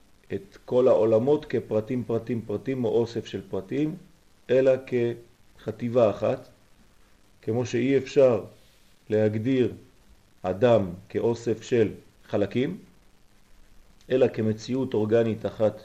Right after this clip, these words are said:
שלמה חיה, כך בעולמות העליונים, העולם הראשון, אדם קדמון, כולל בתוכו בעצם את כל המציאות, מההתחלה עד התשלום, עד הסוף,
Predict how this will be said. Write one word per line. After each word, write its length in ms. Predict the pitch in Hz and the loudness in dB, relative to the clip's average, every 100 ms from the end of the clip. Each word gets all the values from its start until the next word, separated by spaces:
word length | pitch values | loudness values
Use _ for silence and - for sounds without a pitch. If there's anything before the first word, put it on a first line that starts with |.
| - | -20
שלמה 480 | - 98 110 110 | -10 -4 -2 -2
חיה, 360 | - 107 113 151 - - _ - - - - - - | -2 0 0 0 -4 -18 _ -20 -20 -20 -20 -20 -4
כך 240 | 135 143 113 | 2 2 4
בעולמות 600 | 117 113 110 139 139 - | 2 4 4 2 0 0
העליונים, 600 | 107 101 98 110 151 139 | -2 0 -2 -2 -4 -2
העולם 380 | 110 107 127 | 0 2 0
הראשון, 460 | 113 104 - 110 117 | -2 -4 -4 -4 -4
אדם 260 | 110 123 113 | -4 -4 -2
קדמון, 480 | 101 92 95 135 196 - _ _ _ _ _ _ _ _ | -2 -2 -4 -6 -10 -18 _ _ _ _ _ _ _ _
כולל 320 | - 117 147 | -2 6 6
בתוכו 440 | 143 135 127 123 135 | 6 0 -2 -2 0
בעצם 440 | 113 131 131 120 | 2 2 0 -4
את 80 | 113 | -2
כל 200 | - 135 | 2 4
המציאות, 580 | 127 113 - 98 113 - _ - - - - - _ _ - _ - - - | 2 -2 -4 -4 -6 -10 _ -20 -20 -20 -20 -20 _ _ -20 _ -20 -20 -6
מההתחלה 720 | 120 147 143 - 135 127 110 - - - - _ _ - _ - _ | 2 4 4 2 2 4 4 2 -12 -20 -20 _ _ -20 _ -20 _
עד 200 | 143 147 | 4 4
התשלום, 580 | 127 113 - 107 113 156 - | 4 -2 -2 -2 -2 -6 -2
עד 120 | 139 | 2
הסוף, 480 | 143 - 101 98 - | 2 2 -2 -2 -10